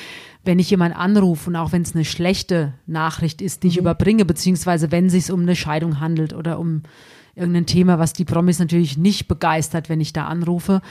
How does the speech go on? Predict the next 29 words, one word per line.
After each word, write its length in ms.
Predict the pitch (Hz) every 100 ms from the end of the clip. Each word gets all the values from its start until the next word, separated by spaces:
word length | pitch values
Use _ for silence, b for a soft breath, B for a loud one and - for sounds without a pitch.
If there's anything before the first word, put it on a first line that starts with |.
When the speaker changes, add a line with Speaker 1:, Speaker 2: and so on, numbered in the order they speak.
| B B B B -
Speaker 1:
weiß 320 | 147 160 175
ich 60 | 196
natürlich 320 | 185 185 -
schon 120 | 185
anders 420 | 156 180 196 -
mit 100 | 180 175
den 80 |
Leuten 300 | 170 170 165
zu 140 | 156 175
reden, 320 | 165 170 170
Speaker 2:
Mhm. 60 | 175
Speaker 1:
als 240 | 165 185
es 100 | 156
noch 160 | 175 160 160
vor 160 | 185
ein 100 | 170
paar 180 | 143 156
Jahren 420 | 151 147 170 160
ist. 320 | - 135 - B B B 147
Aber 120 | 170
ich 140 | 170
muss 160 | 196 -
jetzt 200 | 226 - -
ehrlich 280 | 180 254 -
mal 120 | 226
überlegen, 560 | 202 185 170 226 269 214
ich 200 | 202 196
hab 160 | -
jetzt 300 | 226 - -